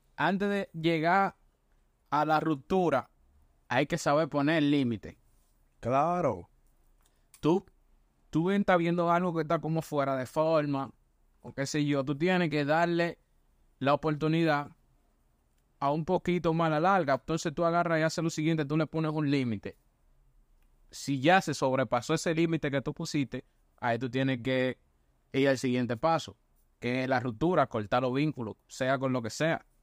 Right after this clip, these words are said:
Speaker 1: En este momento estamos hablando de temas laborales, ¿verdad?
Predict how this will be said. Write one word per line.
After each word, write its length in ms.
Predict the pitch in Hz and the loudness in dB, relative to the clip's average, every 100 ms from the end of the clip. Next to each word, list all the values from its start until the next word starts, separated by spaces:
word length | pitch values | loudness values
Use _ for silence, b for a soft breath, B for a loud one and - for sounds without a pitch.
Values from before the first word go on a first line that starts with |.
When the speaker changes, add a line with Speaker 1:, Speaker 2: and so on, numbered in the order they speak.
| - | -8
Speaker 1:
En 200 | 123 127 | -2 0
este 260 | 139 147 | 0 2
momento 340 | 147 147 165 156 | 2 2 -2 0
estamos 220 | 143 143 | -2 0
hablando 280 | 143 156 156 | -2 0 0
de 260 | 160 165 - _ _ _ | -2 -4 -10 _ _ _
temas 260 | 135 139 143 | -4 0 2
laborales, 420 | 139 120 104 101 | 2 2 -2 -2
¿verdad? 240 | 139 202 | -2 -2